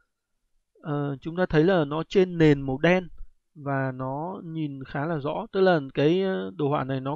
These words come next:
quay xung quanh cái bản thân nó. Và, ờ, rõ, cái này thì hình ảnh này tương đối là rõ, đúng không ạ? Tức là rất là rõ. Và nó cũng có những cái tác động, ờ, về, ờ, đồ họa, ờ, đi kèm.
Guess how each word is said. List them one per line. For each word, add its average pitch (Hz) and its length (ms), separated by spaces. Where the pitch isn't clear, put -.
quay 196 400
xung - 380
quanh 185 420
cái 156 120
bản 160 200
thân 160 160
nó. 143 240
Và, 135 280
ờ, 131 480
rõ, 147 180
cái 196 100
này 208 220
thì 165 160
hình 156 140
ảnh 135 220
này 131 140
tương 202 200
đối 180 160
là 180 120
rõ, 165 300
đúng 180 120
không 190 120
ạ? 151 100
Tức 175 100
là 156 160
rất 156 140
là 185 140
rõ. 151 340
Và 151 400
nó 143 160
cũng 180 260
có 175 320
những 190 160
cái 202 80
tác 226 200
động, 202 180
ờ, 127 380
về, 131 320
ờ, 123 220
đồ 139 220
họa, 147 260
ờ, 139 180
đi 160 120
kèm. 135 340